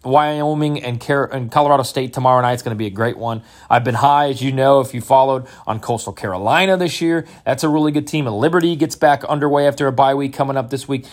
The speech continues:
It's a lot of small, B Y U, which is not really a small conference team, but they've been tearing it up. Um, but some of those, uh, mid-majors, so to speak, I'm high on a lot of these football teams. I love to watch it. It's great football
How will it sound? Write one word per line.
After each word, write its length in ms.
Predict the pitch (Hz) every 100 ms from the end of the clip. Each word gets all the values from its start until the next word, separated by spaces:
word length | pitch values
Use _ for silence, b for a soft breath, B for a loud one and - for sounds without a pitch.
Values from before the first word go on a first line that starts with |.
| B
It's 100 | -
a 40 | 127
lot 220 | 127 143
of 60 |
small, 480 | - - 147 147 139
B 180 | 127 143
Y 140 | 143
U, 300 | 143 147 156
which 120 | 151 143
is 60 | 156
not 120 | 135
really 160 | 139
a 40 | 120
small 300 | - 139 135
conference 380 | 135 120 123 -
team, 180 | 131
but 80 | 117
they've 140 | 127 123
been 100 | 117
tearing 280 | 131 123
it 60 | 120
up. 280 | 120 117 B B B B
Um, 420 | - 123 117 104 b b -
but 100 | 127
some 240 | - 170
of 80 | 170
those, 480 | 165 160 156 127 -
uh, 240 | 127 131
mid-majors, 720 | 127 135 160 147 156 147 165 151
so 140 | 170
to 80 | 156
speak, 340 | - 165 156
I'm 140 | 120 120
high 260 | 117 139
on 80 | 143
a 60 | 131
lot 160 | 131
of 60 | 127
these 140 | 127
football 380 | - 131 - 123
teams. 260 | 120 127 110
I 60 |
love 300 | 107 120 123
to 60 | 123
watch 300 | 120 120 117
it. 60 | 113
It's 120 | 104
great 300 | 110 120 123
football 600 | - 127 123 120 113